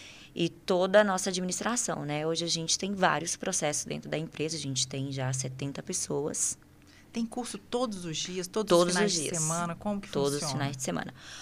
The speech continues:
Speaker 1: O
Speaker 2: Quem
Speaker 1: cu-
Speaker 2: pode fazer seu curso também?
Speaker 1: Tá.
Speaker 2: Explica pra gente.
Speaker 1: É,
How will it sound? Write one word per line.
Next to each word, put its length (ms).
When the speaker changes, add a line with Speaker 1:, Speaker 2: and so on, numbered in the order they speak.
Speaker 1:
O 20
Speaker 2:
Quem 180
Speaker 1:
cu- 140
Speaker 2:
pode 300
fazer 200
seu 220
curso 440
também? 380
Speaker 1:
Tá. 140
Speaker 2:
Explica 400
pra 160
gente. 500
Speaker 1:
É, 720